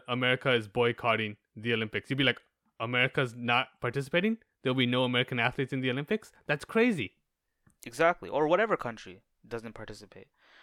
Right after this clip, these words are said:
Speaker 2: But this, they specifically say this is a diplomatic boycott. What does diplomatic boycott mean? It means officially, government officials will not attend the Olympic Games.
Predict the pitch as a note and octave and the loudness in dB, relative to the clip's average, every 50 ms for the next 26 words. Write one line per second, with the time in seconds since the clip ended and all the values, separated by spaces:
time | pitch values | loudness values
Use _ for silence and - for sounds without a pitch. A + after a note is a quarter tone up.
0 | - - _ - C#3 C#3 B2 - F#3 - - - - C3+ D3 - - - D#3 - | -20 -8 _ 2 2 2 2 -2 -6 -6 -8 -14 -16 -16 -16 -14 -12 -10 -8 -8
1 | F#3 F#3 F3+ F#3 F3 - D3+ C#3 C#3+ - - C#3+ C3+ - B2 B2 A#2+ A#2 - _ | -6 -6 -6 -6 -4 -6 -6 -6 -8 -14 -14 -14 -10 -6 -4 -4 -4 -6 -8 _
2 | _ _ _ - C#3 C#3+ - - C3 A#2 A2+ A2 G#2+ G2+ G#2 - - - G2+ G2+ | _ _ _ -4 -4 -4 -2 -2 -4 -4 -4 -6 -8 -8 -10 -12 -12 -12 -12 -12
3 | - - - - - _ _ _ _ _ _ _ _ _ _ _ _ _ _ _ | -12 -16 -20 -20 -20 _ _ _ _ _ _ _ _ _ _ _ _ _ _ _
4 | _ _ _ - G2+ A#2 C3+ B2+ - - D#3+ - D#3+ D#3 D#3 E3 D#3+ E3 D#3+ - | _ _ _ -4 -4 -4 -4 -4 -6 -6 -6 -4 -4 -2 -2 0 0 -2 -2 -2
5 | E3+ E3 - - F3 E3+ F3 F3+ F3+ F3+ F3+ - _ _ _ _ _ _ _ _ | -4 -2 0 -2 -2 -2 -4 -8 -16 -16 -18 -20 _ _ _ _ _ _ _ _
6 | - A#2+ C3+ D3 D3+ D3+ C#3 B2+ G#3 - _ _ _ _ _ _ _ - - - | -10 -8 -6 -6 -6 -6 -8 -10 -14 -18 _ _ _ _ _ _ _ -10 -10 -4
7 | - - G#3 - - C#3+ A#2+ A2+ A2+ - _ _ _ _ _ _ _ _ _ _ | 0 0 0 2 0 -2 -2 -2 -4 -6 _ _ _ _ _ _ _ _ _ _
8 | _ _ _ _ _ _ - - - - E3 F3 E3+ F#3 G3+ G3+ G3+ - C#3+ - | _ _ _ _ _ _ -20 -6 2 4 6 6 6 4 0 -6 -4 -6 -6 -6
9 | - - F3+ - - D#3+ D3 B2 A#2 A2+ A2+ A#2 B2+ D3 D#3 - - - - D3+ | -4 -4 -4 -2 -2 -4 -4 -4 -4 -6 -2 0 2 2 2 0 -2 -8 -8 -8
10 | C#3+ C3+ - B2+ B2+ B2+ - B2+ A2+ G#2+ - B2 B2 A#2 A2 A#2 - - | -6 -6 -6 -6 -6 -6 -6 -8 -8 -6 -4 -4 -4 -4 -6 -10 -14 -16